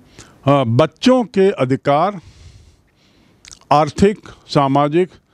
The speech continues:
सांस्कृतिक और अंतर्राष्ट्रीय अधिकार प्रसंविदा पर भी भारत ने अपनी सहमति दी है और उसका एक हिस्सा बना है। तीसरा, भारत के जो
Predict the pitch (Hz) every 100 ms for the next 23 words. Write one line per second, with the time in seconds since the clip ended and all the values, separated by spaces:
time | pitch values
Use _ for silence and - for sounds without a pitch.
0 | _ - 156 151 - 170 143 185 - _
1 | _ _ _ - 139 143 143 - 190 208
2 | 254 226 202 - 202 180 156 160 156 143
3 | 147 - 139 139 156 147 139 117 123 117
4 | - _ - 104 104 127 139 - 160 233
5 | 151 - 117 131 120 120 113 151 135 147
6 | 151 147 160 160 _ - 117 123 123 143
7 | 151 - 127 127 - 147 127 117 101 190
8 | 190 92 85 _ _ _ _ _ - _
9 | - - _ - - - - _ _ _
10 | _ 247 262 - 110 80 - - - -
11 | _ - _ - 127 127 185 262 - 240
12 | 233 220 226 226